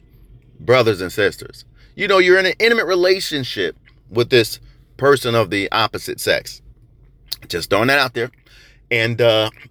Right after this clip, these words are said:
<clears throat> you know, at first you might kinda like this person, but then they have to do certain things to kinda win you over, to kinda win over your affections, right? Because you have to know that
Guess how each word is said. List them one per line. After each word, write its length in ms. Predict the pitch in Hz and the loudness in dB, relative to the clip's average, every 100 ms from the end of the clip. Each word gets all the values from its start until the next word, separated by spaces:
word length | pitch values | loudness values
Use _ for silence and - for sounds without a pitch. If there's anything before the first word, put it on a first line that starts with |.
| _ | _
<clears throat> 1400 | - 302 - - - _ _ _ _ _ _ _ _ _ - | -2 0 0 -2 -8 _ _ _ _ _ _ _ _ _ -8
you 160 | 165 | 0
know, 200 | 220 180 - | 4 4 2
at 160 | 151 156 | -2 -4
first 360 | - 214 190 | -2 -2 -2
you 100 | 190 | -6
might 200 | 214 156 | -6 -6
kinda 320 | - 117 151 165 | -6 -8 -6 -2
like 280 | 170 175 | 0 -2
this 180 | 151 127 | -4 -8
person, 280 | - 131 123 | -4 -6 -4
but 120 | 113 | -6
then 200 | 139 143 - - - | -4 -4 -6 -16 -2
they 200 | 120 175 | 0 2
have 260 | 175 143 | 0 -2
to 100 | 135 | -2
do 220 | 123 135 | -6 -4
certain 320 | 123 135 117 104 | -4 -2 -4 -4
things 460 | - 85 101 117 - - - - - - - - - - - - - - - - - - - | -4 -4 -4 -10 -16 -20 -20 -20 -20 -20 -20 -20 -20 -20 -20 -20 -20 -20 -20 -20 -20 -20 -6
to 100 | - | -2
kinda 340 | - 170 135 | 0 2 2
win 520 | 110 104 135 143 143 | 0 0 2 2 0
you 220 | 131 135 127 | -2 -2 2
over, 500 | 113 120 110 85 80 - - | 6 6 4 -2 -6 -8 -8
to 80 | 120 | -6
kinda 280 | 202 170 143 | -2 0 0
win 280 | 127 160 | 0 2
over 240 | 160 156 131 | 4 4 2
your 240 | 123 107 | 2 0
affections, 720 | 90 - 139 - - 85 82 | -2 -2 -2 -2 -6 -8 -8
right? 300 | 80 92 101 - _ _ _ | -4 -2 -2 -6 _ _ _
Because 360 | 127 147 131 123 | 0 2 2 0
you 140 | 170 | -2
have 200 | 175 151 | 0 0
to 100 | 143 | 0
know 280 | 123 151 147 | 2 4 4
that 280 | 123 107 | 4 2